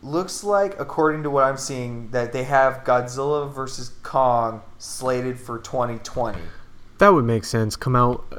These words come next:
Speaker 2: the year after the next King Kong, or after the next Godzilla movie.
Speaker 1: Yeah.
Speaker 2: Makes sense. Okay. Good deal. I'll take it.
Speaker 1: Yeah.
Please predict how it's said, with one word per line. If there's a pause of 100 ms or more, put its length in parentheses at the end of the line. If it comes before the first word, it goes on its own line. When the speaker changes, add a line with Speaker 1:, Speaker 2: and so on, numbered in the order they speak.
Speaker 2:
the
year
after
the
next
King
Kong,
or
after
the
next
Godzilla
movie. (300)
Speaker 1:
Yeah.
Speaker 2:
Makes
sense.
Okay. (560)
Good
deal. (1700)
I'll
take
it. (1040)
Speaker 1:
Yeah.